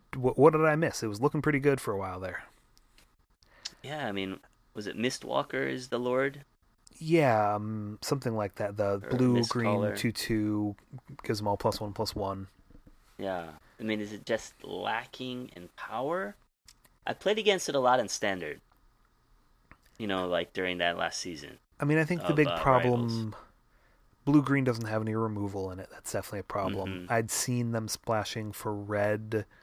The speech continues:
Speaker 1: which gives you, you know, removal and Jorian, or white, which gives you, like,
Speaker 2: Yeah, it doesn't really give you any
Speaker 1: Dromoka's
Speaker 2: good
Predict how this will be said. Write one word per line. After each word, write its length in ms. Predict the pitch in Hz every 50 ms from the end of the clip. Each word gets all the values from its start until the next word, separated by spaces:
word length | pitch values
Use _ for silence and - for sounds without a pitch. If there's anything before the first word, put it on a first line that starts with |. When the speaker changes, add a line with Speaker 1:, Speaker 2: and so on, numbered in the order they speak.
| _ _ _ _ _ _ _ _ -
Speaker 1:
which 180 | 127 113 - -
gives 220 | - 110 98 98
you, 280 | 98 98 98 95 92 95
you 100 | 101 101 95
know, 140 | 92 92 - - - - - -
removal 540 | - 117 110 110 107 101 98 107 104 101 101
and 160 | 98 98 101 98
Jorian, 720 | 107 104 104 101 98 98 95 98 98 95 98 98 98 98 - -
or 160 | 110 107 101
white, 440 | 98 101 107 104 104 107 107 - -
which 200 | 117 101 - -
gives 220 | - 107 101 98 101
you, 220 | 101 98 98 98
like, 220 | 98 92 90 92 - _ - _ _ _ _ _ _ _ _ _ _ _ _ _ - - _ - _ _ _ _ _ _ _ _ _ _ _ -
Speaker 2:
Yeah, 200 | 131 143 143 135
it 60 | 113
doesn't 240 | 107 127 143 175 190
really 140 | 190 185 165
give 100 | 131 120
you 60 | 107
any 120 | 107 - 143
Speaker 1:
Dromoka's 100 | - 113
Speaker 2:
good 80 | 123